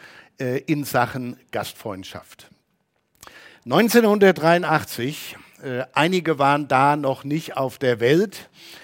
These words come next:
aber ein Gedanke Gottes, denke ich, da waren wir als Familie gerade von Wuppertal nach Frankenthal umgezogen. Also von einem Tal ins andere.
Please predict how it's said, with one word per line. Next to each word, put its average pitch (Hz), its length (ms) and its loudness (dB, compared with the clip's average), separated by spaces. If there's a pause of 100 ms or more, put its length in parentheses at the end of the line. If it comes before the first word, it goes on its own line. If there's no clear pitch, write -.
(140)
aber 135 300 4
ein 147 220 0
Gedanke 147 500 0
Gottes, 208 680 0 (460)
denke 185 300 4
ich, 185 420 0 (540)
da 151 160 6
waren 214 320 6
wir 220 260 4
als 185 300 2
Familie 185 760 4
gerade 185 480 2
von 160 340 -2
Wuppertal 165 920 4
nach 151 280 4
Frankenthal 147 920 -4
umgezogen. 117 880 -8 (960)
Also 123 140 -6
von 151 180 0
einem 185 380 2
Tal 185 340 6
ins 151 260 -6
andere. 226 580 4